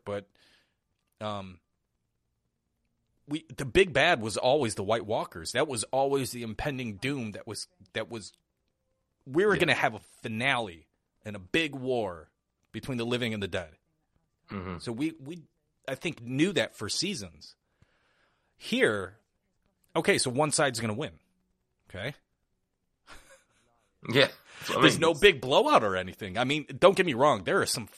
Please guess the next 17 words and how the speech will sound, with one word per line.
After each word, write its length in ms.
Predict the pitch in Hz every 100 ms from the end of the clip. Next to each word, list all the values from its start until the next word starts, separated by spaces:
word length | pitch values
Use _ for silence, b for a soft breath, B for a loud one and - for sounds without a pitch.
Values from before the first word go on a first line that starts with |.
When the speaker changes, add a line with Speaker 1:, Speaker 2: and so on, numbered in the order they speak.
| -
Speaker 1:
fucking 320 | 151 - 143
amazing 500 | 127 107 131 135 113
battles 380 | 95 104 92 85
coming 260 | 98 87 80
up. 140 | 73 _ _
Amazing 640 | 104 104 156 190 180 135 139
Speaker 2:
But 100 | 117
Speaker 1:
one-on-one 640 | 120 151 151 143 143 143
battles, 560 | 135 131 127 123 117 - _ _ _ -
dragon 840 | 143 165 156 170 160 160 156 151 _ _ _ _ _
fights 420 | - - 165 156
in 80 | 139
the 140 | 113 123
air 240 | 170 160
and 100 | 151
shit. 400 | - 156 139 - b b b b b
Um, 440 | 107 110 107 104